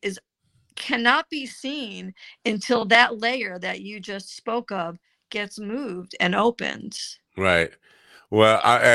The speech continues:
Speaker 2: if you, if you haven't figured it out by now, I'm a pretty semantics guy. <laughs> So on purpose, I, I'm gonna, uh, talk about that just for a second, because I think it's important for people,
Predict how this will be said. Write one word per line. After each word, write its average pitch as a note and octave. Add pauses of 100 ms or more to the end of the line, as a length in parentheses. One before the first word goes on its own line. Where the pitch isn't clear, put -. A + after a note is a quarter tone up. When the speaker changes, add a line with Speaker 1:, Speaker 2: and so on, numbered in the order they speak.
Speaker 2:
if B2
you, A#2+
if A#2
you A#2+
haven't C#3
figured C3
it B2
out A#2+
by A#2
now, A2
I'm A2+
a A2
pretty A2
semantics G2
guy. F2
<laughs> - (100)
So D#3+ (280)
on A#2
purpose, C#3
I, A2+
I'm A2+
gonna, A2
uh, G#2+
talk G#2
about F#2+
that F#2+
just -
for F#2+
a F2
second, F#2
because G2
I G2
think B2+
it's A2+
important A2
for G2+
people, A#2